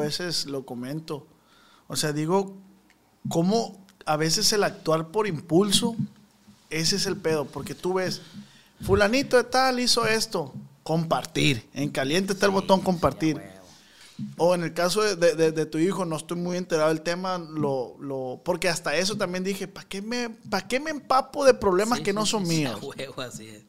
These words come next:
Speaker 1: La neta.
Speaker 2: ¿Qué es lo primero
Speaker 1: Que,
Speaker 2: que
Speaker 1: que
Speaker 2: hace la
Speaker 1: el, que el
Speaker 2: gente?
Speaker 1: muchacho, que Dios lo bendiga, que, que se resuelva a él y a la muchacha, que se haga lo que se tenga que hacer y que los dos queden en paz. Pero yo, ¿pa qué voy a ir a empaparme de, de, de cosas que no me corresponden?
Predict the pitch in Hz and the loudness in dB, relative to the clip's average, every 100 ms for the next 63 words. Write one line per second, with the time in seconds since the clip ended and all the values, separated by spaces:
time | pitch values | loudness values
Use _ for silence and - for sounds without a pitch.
0 | - 156 160 185 175 127 - 117 165 185 | -2 0 4 2 2 -4 -8 -4 -2 -2
1 | 180 185 170 170 196 170 147 202 208 202 | 0 2 4 6 6 6 4 4 4 2
2 | 202 233 247 285 269 208 190 226 233 175 | 4 4 4 -2 2 2 4 4 2 2
3 | 160 220 254 254 226 196 - 160 - 160 | 2 4 4 2 0 -2 -2 0 2 2
4 | 143 139 - 185 233 233 185 214 226 214 | 2 -2 2 4 4 4 4 4 2 0
5 | 165 135 185 220 247 214 180 160 151 185 | -2 0 2 2 -2 -2 -4 -2 0 0
6 | 202 175 156 165 165 175 180 202 196 156 | 0 -4 -8 -10 -8 -6 -2 -2 -2 -4
7 | 143 151 - 180 185 147 180 202 - - | -2 -4 -2 -4 -4 -4 -2 -2 -4 -20
8 | - - - 202 214 202 185 233 - - | -20 -18 -2 2 4 4 6 4 4 2
9 | 202 - 220 233 240 - 175 185 196 202 | 2 0 0 0 0 -4 -2 4 6 4
10 | 196 170 147 165 175 196 190 165 143 131 | 2 0 2 2 2 2 0 0 0 -2
11 | 131 127 127 131 127 127 - 170 175 185 | -2 -4 -4 -4 -6 -6 -4 2 2 2
12 | - 156 160 165 165 143 - 135 123 113 | -2 -4 -2 0 2 2 0 -4 -4 -6